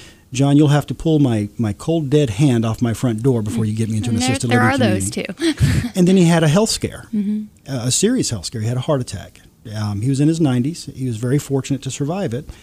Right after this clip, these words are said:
Speaker 1: And after he went through some rehab, he came and he, you know, begrudgingly, even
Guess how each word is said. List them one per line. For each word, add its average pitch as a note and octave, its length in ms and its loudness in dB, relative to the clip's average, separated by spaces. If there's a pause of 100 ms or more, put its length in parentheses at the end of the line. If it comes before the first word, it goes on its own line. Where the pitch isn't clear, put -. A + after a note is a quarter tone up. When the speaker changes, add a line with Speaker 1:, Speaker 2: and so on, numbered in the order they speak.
(540)
Speaker 1:
And D3+ 520 4 (460)
after F#3 220 2
he F3+ 80 8
went F3 220 6
through E3 80 -2
some D#3+ 200 2
rehab, C3+ 460 2
he D#3 120 0
came D3+ 360 2
and B2+ 160 0
he, C3+ 400 2
you D3+ 80 2
know, C3 140 6
begrudgingly, B2+ 1000 2 (120)
even D#3+ 600 2